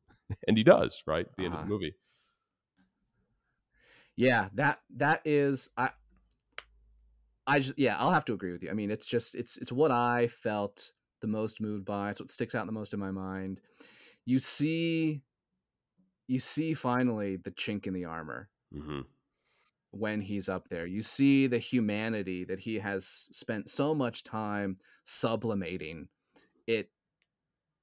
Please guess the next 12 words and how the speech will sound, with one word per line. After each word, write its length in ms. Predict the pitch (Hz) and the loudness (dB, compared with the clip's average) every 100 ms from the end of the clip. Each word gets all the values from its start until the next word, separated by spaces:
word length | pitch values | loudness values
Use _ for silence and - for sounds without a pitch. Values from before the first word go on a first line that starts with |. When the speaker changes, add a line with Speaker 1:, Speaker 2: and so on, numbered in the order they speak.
| - | -4
Speaker 2:
it 160 | 131 - - | -4 -4 -8
pops 440 | - 147 143 - | 0 2 2 0
out 300 | 113 110 - _ | 2 2 0 _
against 580 | 123 120 - 139 147 - | -4 0 2 2 0 -4
his 220 | 135 107 | -2 -2
will, 520 | 90 101 107 85 69 - | -2 -2 0 -2 -6 -4
right? 220 | 101 95 | -2 0
Where 140 | 104 | -2
he 220 | 98 107 95 | -2 -4 -6
tries 340 | - 123 139 | -4 -2 0
to 80 | 113 | -2
whisper, 580 | 95 107 - - - | -2 -2 -2 -4 -6